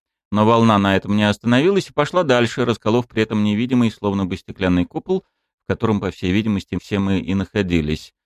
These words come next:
От всеобщего удивления вокруг воцарилась тишина. "Это че сейчас было?"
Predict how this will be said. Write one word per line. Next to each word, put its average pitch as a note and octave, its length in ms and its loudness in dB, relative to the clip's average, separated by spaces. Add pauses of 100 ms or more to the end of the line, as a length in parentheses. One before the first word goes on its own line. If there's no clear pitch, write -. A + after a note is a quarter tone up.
(200)
От E2+ 100 -12
всеобщего A#2+ 480 0
удивления B2+ 540 0
вокруг B2 360 -4
воцарилась F2 540 -2
тишина. D#2 460 -8 (1500)
"Это - 220 -2 (100)
че A#3 240 0
сейчас A#2+ 560 -2
было?" F2 440 0